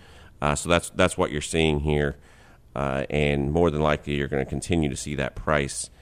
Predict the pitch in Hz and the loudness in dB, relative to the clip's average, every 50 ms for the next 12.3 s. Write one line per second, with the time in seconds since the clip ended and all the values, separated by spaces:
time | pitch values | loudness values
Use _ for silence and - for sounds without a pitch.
0 | - - - - - - 92 90 85 76 73 69 82 82 87 90 85 78 76 71 | -20 -20 -20 -12 -6 -2 -2 0 0 -2 0 2 2 4 4 4 2 2 -2 -2
1 | 69 67 67 - - - - - - - - - - - - - 67 71 69 65 | -4 -4 -6 -8 -10 -16 -20 -20 -20 -20 -20 -20 -20 -16 -12 -8 -6 -6 -4 -4
2 | 67 65 - - - - - - - - - - - - - - - - - - | -4 -6 -6 -8 -14 -20 -20 -20 -20 -20 -20 -20 -20 -20 -20 -20 -20 -20 -20 -20
3 | - - - - - - - - - - - - - - 101 - - - 101 123 | -20 -20 -20 -20 -20 -20 -20 -20 -20 -20 -20 -14 -10 -8 -8 -8 -6 -6 -4 -2
4 | 127 127 117 95 85 80 90 95 92 90 87 87 85 85 82 80 80 78 - - | 2 4 4 4 4 4 4 4 6 6 6 6 4 4 4 2 2 -2 -4 -8
5 | - - - - - - - - - - - - - - - - - - - 95 | -16 -20 -20 -20 -20 -20 -20 -20 -20 -20 -20 -20 -20 -20 -20 -20 -20 -10 -2 2
6 | 107 - - 65 62 - - - - - - - - - - 151 165 - - 175 | 4 4 4 2 -2 -6 -12 -18 -20 -20 -20 -20 -6 0 4 4 6 6 6 6
7 | 175 165 160 151 139 113 107 92 98 107 - - 90 85 80 - 92 82 82 80 | 8 8 10 8 8 8 6 6 6 4 4 2 2 2 2 2 2 2 2 2
8 | 73 73 80 92 82 - 76 - - - 80 73 71 73 67 78 - 107 107 98 | 2 0 0 -2 -2 -4 -6 -10 -6 -4 -2 0 0 0 -2 0 2 4 6 6
9 | 82 - - 85 80 87 85 78 69 - - - - - - - - - - - | 4 4 2 2 2 4 4 4 2 0 -4 -12 -20 -20 -20 -20 -20 -20 -12 -8
10 | 82 78 - 82 - - - 95 78 73 80 73 69 78 76 73 71 64 67 76 | -8 -6 -4 -4 -4 -2 0 0 0 0 -2 -2 -2 0 0 0 0 -2 -2 -2
11 | 78 80 80 76 69 65 64 - - - - - - - - - - - - 76 | 0 2 2 2 0 0 -4 -6 -8 -12 -16 -20 -20 -20 -20 -20 -12 -6 -4 -2
12 | 76 73 71 69 67 | -2 0 -2 -2 -4